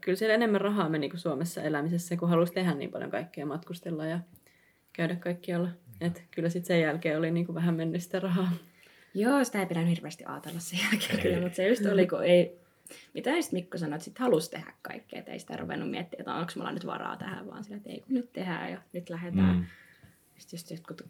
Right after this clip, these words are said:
Speaker 3: vaihtarikaverit tai paikalliset kaverit, että hei, mennäänkö tonne viikonloppuna? Sit no tote-, todellakin mennään, että ei, niinku, sit, et katsottu, ei kuota, että onks mulla rahaa tähän ja sit
Speaker 1: Mm.
Speaker 3: mentiin.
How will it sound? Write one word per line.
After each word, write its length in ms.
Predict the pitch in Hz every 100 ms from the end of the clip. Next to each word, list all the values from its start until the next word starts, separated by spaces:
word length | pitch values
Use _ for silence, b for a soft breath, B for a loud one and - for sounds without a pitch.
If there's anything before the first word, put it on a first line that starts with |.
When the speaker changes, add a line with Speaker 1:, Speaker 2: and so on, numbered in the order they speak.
| _ - -
Speaker 3:
vaihtarikaverit 760 | - - 156 151 143 135 147 -
tai 140 | 139
paikalliset 420 | 135 135 - 175
kaverit, 340 | 151 123 156 175
että 140 | 175
hei, 120 | 160
mennäänkö 400 | 160 156 151 156
tonne 300 | - 139 143
viikonloppuna? 680 | 127 143 - 170 - 170 185
Sit 80 | 185
no 60 |
tote-, 260 | 175 170 175
todellakin 520 | - 170 165 208 165
mennään, 420 | 143 135 - -
että 200 | - -
ei, 320 | - 90 95 - _ _ _ _ _ -
niinku, 260 | 165 170 170 _ -
sit, 180 | - 170
et 140 | - _
katsottu, 320 | - 147 -
ei 140 | 180 185
kuota, 360 | 170 156 -
että 120 | - -
onks 160 | 170
mulla 140 | - -
rahaa 280 | 170 170 165
tähän 280 | 175 170
ja 100 | 180 - _ _ - 175
sit 160 | 208
Speaker 1:
Mm. 40 | 202
Speaker 3:
mentiin. 360 | 175 175 190